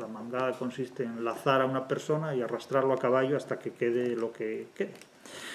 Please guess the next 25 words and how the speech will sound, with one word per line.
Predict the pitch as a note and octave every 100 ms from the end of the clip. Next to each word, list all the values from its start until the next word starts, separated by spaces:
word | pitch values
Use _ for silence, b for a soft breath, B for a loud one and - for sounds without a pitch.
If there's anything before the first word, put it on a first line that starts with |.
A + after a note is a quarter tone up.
| B B B B B
Los | - D#3
esp-, | E3 - - - E3
y, | C#3 C#3
y | D3
resulta | C#3+ E3+ F#3+
que | D#3+ D3
este | D3 E3
es | D3+ D3
el | C#3+
malo, | E3+ F3 A#2
pero | A#2+ A2+ A#2
el | A#2 A2
Zacarías | - A#2+ A#2+ C#3 C#3
es | B2 A2+
el | C3
bueno, | C#3+ C#3+ G#2 G2+
pero | A2 A2
vale, | A#2+ C3 A#2+ G#2+ - - A#2+
amén, | B2+ B2+ A2 G2 -
no | A#2
vamos | B2 B2 A#2+ B2+
a |
entrar | A#2+ - B2
en | A#2 G#2+
esto. | G2+ -